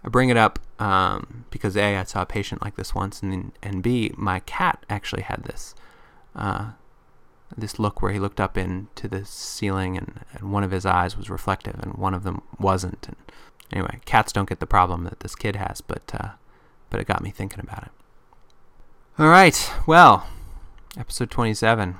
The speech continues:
Whither and Whence. Love to get your emails at dashing M D at gmail dot com.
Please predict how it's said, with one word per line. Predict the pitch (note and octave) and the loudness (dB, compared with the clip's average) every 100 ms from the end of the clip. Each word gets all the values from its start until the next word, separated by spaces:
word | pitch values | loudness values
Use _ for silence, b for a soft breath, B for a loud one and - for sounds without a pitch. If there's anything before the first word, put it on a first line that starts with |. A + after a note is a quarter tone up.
| - | -6
Whither | G#2+ G#2 G2+ | -4 0 0
and | G2+ | 2
Whence. | G#2 G#2 - - - - b b b b _ - | 2 0 -2 -10 -12 -18 b b b b _ 4
Love | D#3+ | 6
to | D3+ | 8
get | D#3+ | 6
your | D3 C3+ | 6 6
emails | C#3+ C3 A2+ A#2+ - - - - - - | 8 8 8 6 0 -10 -20 -20 -20 -4
at | A2+ F#2+ - | -2 -2 4
dashing | A#2 A#2+ - A2+ | 6 6 2 -2
M | A2 G#2 | 0 0
D | G#2 G#2 A2 B2 - | 0 0 0 -4 -8
at | G#2+ | -8
gmail | A2 G#2+ G#2 G2 | -4 -2 0 0
dot | F#2 F2 | 0 -4
com. | - G2 F#2+ G2 | 0 2 2 -2